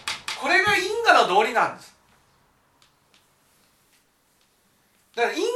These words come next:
果の道理っていうのはね、現実世界でお金持ちになっていく因果の道理もあるけど、仏教で説かれている因果の道理っていうのは、私が幸せになるか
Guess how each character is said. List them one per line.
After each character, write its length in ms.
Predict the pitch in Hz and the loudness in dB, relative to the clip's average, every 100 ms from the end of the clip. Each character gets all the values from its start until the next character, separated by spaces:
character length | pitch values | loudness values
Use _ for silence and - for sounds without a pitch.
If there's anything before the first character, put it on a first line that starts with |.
| 508 | 0
果 160 | 370 240 | 0 2
の 60 | |
道 240 | 226 247 294 | 2 2 0
理 140 | 302 | -4
っ 40 | - | -8
て 160 | - | -10
い 80 | 165 | -8
う 40 | 160 | -8
の 100 | 139 | -10
は 40 | |
ね、 220 | 151 - _ 175 | -12 -16 _ -10
現 240 | 214 330 | -4 -4
実 60 | 359 | -6
世 280 | - 403 415 | -6 -4 0
界 160 | 302 | 2
で 60 | 196 | 0
お 100 | - | 0
金 220 | 269 311 | -2 -2
持 100 | 330 | -6
ち 140 | 330 | -10
に 80 | 320 | -6
な 160 | 320 330 | -4 -4
っ 20 | |
て 80 | 254 | -8
い 40 | |
く 120 | 220 208 | -10 -8
因 180 | 254 | -8
果 80 | 226 | -8
の 100 | 175 | -6
道 140 | 170 - | -4 -4
理 40 | |
も 140 | 135 | -4
あ 80 | 160 | -6
る 80 | - | -6
け 140 | 139 | -12
ど、 260 | 151 - - _ _ | -12 -12 -14 _ _
仏 240 | 294 427 - | -2 -2 0
教 180 | 330 247 | -2 -2
で 60 | |
説 200 | 190 190 | -4 -4
か 60 | 294 | -2
れ 140 | 240 | -2
て 80 | 196 | -4
い 20 | |
る 160 | - - | -10 -12
因 220 | 254 285 | -14 -10
果 100 | 202 | -8
の 160 | 151 135 | -8 -8
道 240 | 156 180 | -8 -6
理 140 | 196 | -8
っ 60 | 220 | -12
て 260 | _ - 139 | _ -20 -20
い 80 | |
う 100 | 131 | -16
の 80 | 110 | -8
は、 220 | 190 135 - - - _ _ - - - | -6 -6 -10 -20 -20 _ _ -16 -14 -8
私 480 | 180 302 311 339 330 | -2 0 0 -2 -6
が 140 | 359 | -6
幸 320 | 349 - 247 285 311 311 | -6 -4 2 4 4 2
せ 180 | 330 320 | -4 -6
に 180 | 320 | -6
な 180 | 320 330 | -2 -2
る 140 | 285 - | -2 -4
か 380 | - 269 - | 2 2 2